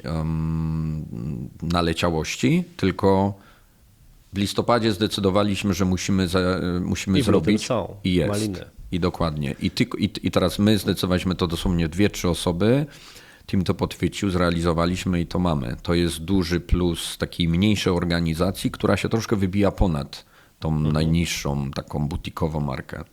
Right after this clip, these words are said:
Speaker 2: Urodziło mi się z tego inne pytanie, ale zanim o nim, to jednak chciałbym domknąć pętlę z tymi kanałami, ponieważ od czasu
Speaker 1: Tak.
Speaker 2: do czasu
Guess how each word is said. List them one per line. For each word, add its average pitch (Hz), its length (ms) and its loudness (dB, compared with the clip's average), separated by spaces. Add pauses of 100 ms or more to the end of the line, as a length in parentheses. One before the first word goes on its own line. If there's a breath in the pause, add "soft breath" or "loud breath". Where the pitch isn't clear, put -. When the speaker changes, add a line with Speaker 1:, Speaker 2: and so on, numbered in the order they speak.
(460 loud breath)
Speaker 2:
Urodziło 120 320 0
mi 143 80 -2
się - 80 -8
z - 60 -10
tego 110 220 -2
inne 101 180 0
pytanie, - 380 -6
ale 87 100 -6
zanim 107 300 -2
o 110 60 0
nim, 113 140 0
to - 100 -4
jednak 98 180 -4
chciałbym 98 280 -6
domknąć 107 320 -6
pętlę 113 320 -6
z - 40 -14
tymi 107 240 -6
kanałami, 98 480 -4
ponieważ 104 360 -6
od 107 120 -10
czasu 156 200 0
Speaker 1:
Tak. 110 80 0
Speaker 2:
do 151 80 2
czasu - 380 -8